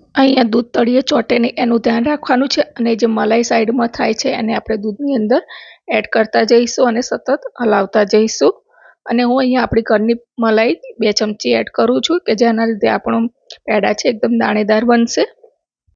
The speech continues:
તો અહીંયા ગેસને આપણે મીડિયમ, મીડિયમ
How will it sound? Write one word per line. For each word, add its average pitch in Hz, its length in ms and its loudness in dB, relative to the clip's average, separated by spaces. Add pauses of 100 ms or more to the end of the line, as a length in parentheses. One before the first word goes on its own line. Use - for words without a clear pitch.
(400)
તો 254 80 4
અહીંયા 226 220 4
ગેસને 214 420 -2
આપણે 240 180 0
મીડિયમ, 220 480 0 (100)
મીડિયમ 226 360 2